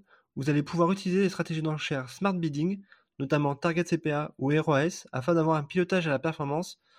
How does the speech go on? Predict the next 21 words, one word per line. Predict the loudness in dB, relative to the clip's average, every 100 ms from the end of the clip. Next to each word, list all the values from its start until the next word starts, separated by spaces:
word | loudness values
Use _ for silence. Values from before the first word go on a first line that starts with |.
| -20 _
pour | -2
des | 0
formats | 2 2 2
pensés | 2 0 2 2
initialement | 4 2 2 2 2
comme | 0 -4
plutôt | 0 2
branding. | 2 0 -2 -4 -6 -12 _ _ _ _ _ _
Le | 2
troisième | 6 8 8
argument | 8 6 6
est |
la | 4
diversité | 4 0 0 0 0
des | 2 -2
inventaires | -2 -4 -6 -8
touchés | -6 -4 -2 -4 -6
et | -6
des | -6
formats | -4 -4 -6
poussés, | -8 -8 -6 -6